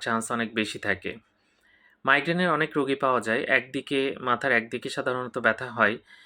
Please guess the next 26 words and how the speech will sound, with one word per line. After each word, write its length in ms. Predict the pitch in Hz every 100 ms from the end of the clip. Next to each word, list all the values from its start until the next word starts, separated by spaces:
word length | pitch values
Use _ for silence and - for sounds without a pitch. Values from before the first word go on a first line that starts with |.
| _ -
এবং 160 | 143 151
প্রচণ্ড 380 | 180 202 190 175
ব্যথা 300 | 123 120 110
হয়। 300 | 101 90 85 _ - _ _ _
আহ, 320 | 127 120 120
রোগী 240 | 120 135 147
কিন্তু 540 | 147 147 143 143 143
স্বাভাবিক 440 | - 147 135 135 135
কাজকর্ম 440 | 127 - 135 131
করতে 280 | 139 127 127
পারে 240 | 117 104
না। 200 | 101 135 - - - - -
আহ, 200 | 117 113
এছাড়া 360 | 117 - 139
দেখা 280 | 131 120 135
যায় 180 | 127 123
যে, 400 | 117 123 117 -
আহ, 100 | 123
ফটোফোবিয়া 640 | - 135 139 - 131 123
থাকে, 300 | 117 117 95
অর্থাৎ 280 | 120 113 127
আলোতে, 520 | 117 120 117 127 120 - - - - -
আহ, 80 |
তাকাতে 380 | 120 123 123 123
সমস্যা 460 | 120 135 131 - 120
হয়, 260 | 113 104